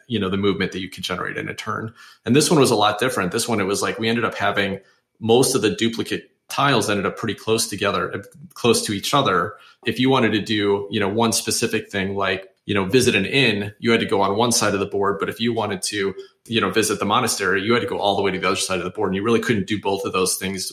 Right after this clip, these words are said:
within, you know, one turn of each other because of the way the board came out. So that was just one thing, I, you know, one specific thing about the board being variable laid out that it really changed how we could even interact with the, with the game from that perspective.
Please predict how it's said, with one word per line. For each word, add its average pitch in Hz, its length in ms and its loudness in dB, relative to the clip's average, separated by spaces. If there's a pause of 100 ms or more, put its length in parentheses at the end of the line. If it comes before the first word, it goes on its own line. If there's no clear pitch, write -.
within, 92 340 -6 (260)
you 113 140 -8
know, 98 60 -4
one 98 200 -4
turn 107 220 -6
of 107 120 -8
each - 180 -8
other 95 140 -10
because 101 360 -4
of 101 60 -12
the 101 80 -14
way 104 140 -10
the - 100 -14
board - 260 -14
came - 180 -14
out. - 200 -6
So 104 180 -8 (320)
that 135 80 4
was 127 160 4
just 117 260 2
one 120 200 4
thing, 107 320 0
I, 123 200 -2
you 143 120 2
know, 123 80 4
one 135 200 4
specific - 600 0
thing 101 120 -2
about 92 280 -2
the 95 60 -8
board 101 340 0
being 95 240 -8
variable 98 400 -4
laid 98 180 -6
out 98 220 -2
that 101 80 -6
it 98 100 -6
really 107 220 0
changed 98 480 -4 (540)
how 110 340 4
we 107 180 2
could 110 120 2
even 95 200 0
interact 90 460 -2
with - 140 -12
the, 101 300 -10
with - 120 -8
the - 80 -8
game 98 240 -6
from - 140 -16
that - 200 -12
perspective. - 540 -12